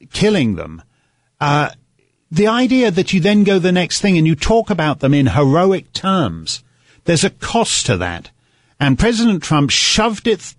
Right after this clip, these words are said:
down their face by the victims of Democrat posturing. You know, there's a price to be paid for defending, uh, bloodthirsty, blood-drenched killers. There's a price to be paid for defending open borders.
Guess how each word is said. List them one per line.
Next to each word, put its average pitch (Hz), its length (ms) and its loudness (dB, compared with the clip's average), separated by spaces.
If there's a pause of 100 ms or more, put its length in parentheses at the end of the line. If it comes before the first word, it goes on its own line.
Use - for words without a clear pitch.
down 185 380 2
their 165 240 2
face - 640 -4 (260)
by 165 200 0
the 156 140 0
victims 123 960 -2
of 123 300 -2
Democrat 185 640 0 (140)
posturing. 90 840 -4 (800)
You 165 120 2
know, 131 240 0 (340)
there's 196 180 0
a 233 60 -2
price 285 460 0
to 277 100 0
be 247 140 2
paid 214 400 0
for 147 120 0
defending, 170 800 0 (360)
uh, 131 220 0
bloodthirsty, 190 1120 0
blood-drenched 165 1200 -2
killers. 151 580 -2 (240)
There's 202 180 0
a 233 60 -2
price 269 440 0
to 269 100 0
be 240 120 4
paid 226 340 0
for 226 120 0
defending 220 680 0
open 220 460 2
borders. 208 800 0